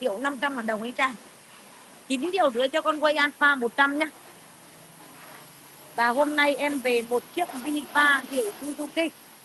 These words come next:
đánh căm và thắng đĩa nha. Con này chạy cực kỳ êm và ngon luôn. Con này là khách mua một cửa hàng gần đây là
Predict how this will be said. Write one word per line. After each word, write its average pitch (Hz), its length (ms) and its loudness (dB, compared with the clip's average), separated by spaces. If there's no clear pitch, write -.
đánh 240 220 -4
căm 302 320 2
và 240 100 -2
thắng 247 240 -6
đĩa 269 200 -4
nha. 262 240 -4
Con 311 180 0
này 247 200 0
chạy 220 240 -2
cực 240 180 -2
kỳ 233 140 -4
êm 269 260 2
và 240 80 0
ngon 262 280 2
luôn. 269 180 2
Con 294 160 4
này 254 140 4
là 233 100 4
khách - 240 0
mua 320 260 4
một 254 200 -2
cửa 226 80 -4
hàng 220 260 0
gần 220 240 -4
đây 269 200 2
là 240 160 0